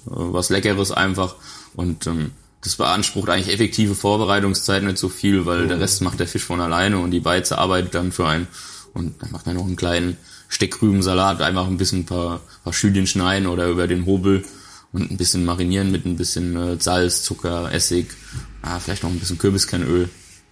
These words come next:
Speaker 1: Und dann hat man eine leckere, einfache Vorspeise, ne?
Speaker 2: Ich werde deinem Rat befolgen. Jetzt muss ich nur noch den, den schottischen Wildlachs kriegen. Wenn du dein Restaurant nicht geöffnet hast, an,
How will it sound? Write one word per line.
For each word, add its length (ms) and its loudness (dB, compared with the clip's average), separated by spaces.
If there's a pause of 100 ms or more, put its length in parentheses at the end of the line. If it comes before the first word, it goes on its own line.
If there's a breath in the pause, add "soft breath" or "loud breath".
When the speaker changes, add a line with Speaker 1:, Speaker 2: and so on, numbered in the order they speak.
(100)
Speaker 1:
Und 180 -6
dann 100 -2
hat 80 -2
man 140 2
eine 100 2
leckere, 300 2
einfache 340 0
Vorspeise, 500 -2
ne? 140 -4 (300)
Speaker 2:
Ich 180 0
werde 220 0
deinem 200 0
Rat 280 -2
befolgen. 400 2
Jetzt 160 2
muss 140 2
ich 40 2
nur 180 4
noch 60 -2
den, 240 0 (320 loud breath)
den 180 0
schottischen 440 2
Wildlachs 480 2
kriegen. 320 -6 (640 loud breath)
Wenn 200 4
du 380 4
dein 560 0
Restaurant 880 -2
nicht 180 2
geöffnet 440 -2
hast, 300 -6
an, 260 -8